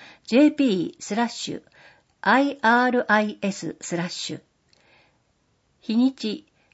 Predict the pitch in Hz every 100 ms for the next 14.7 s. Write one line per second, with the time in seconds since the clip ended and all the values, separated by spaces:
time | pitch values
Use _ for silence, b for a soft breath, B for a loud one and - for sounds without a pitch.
0 | - 254 302 277 202 175 185 220 - 147
1 | 131 - _ - 294 294 262 180 170 160
2 | - 269 262 247 226 220 156 - 156 -
3 | - 165 - - - - _ _ _ _
4 | _ _ _ _ _ _ _ _ _ _
5 | 214 311 320 320 311 294 294 285 233 160
6 | 139 - - 190 233 - 208 196 165 -
7 | _ _ _ _ - 180 247 277 254 233
8 | - 190 160 147 _ _ _ _ _ _
9 | 233 247 226 220 - 196 220 247 165 139
10 | - 180 220 247 214 190 180 165 165 175
11 | - - - _ _ _ _ _ _ _
12 | _ _ _ _ _ - 311 311 202 -
13 | 175 175 175 - 285 269 220 156 151 -
14 | 240 254 247 233 156 143 156